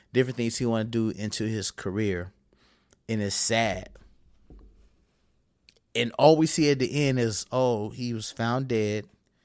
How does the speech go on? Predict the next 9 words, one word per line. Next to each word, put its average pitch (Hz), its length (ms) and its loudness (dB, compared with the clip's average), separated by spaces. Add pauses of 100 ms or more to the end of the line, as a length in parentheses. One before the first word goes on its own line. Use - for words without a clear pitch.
(460)
with 104 160 -6
drug 127 340 -2
paraphernalia. 135 880 -10 (2000)
So - 140 4
think 294 180 4
about 240 220 8
this, - 180 2
y'all. 110 300 0 (200)
Um, 120 460 0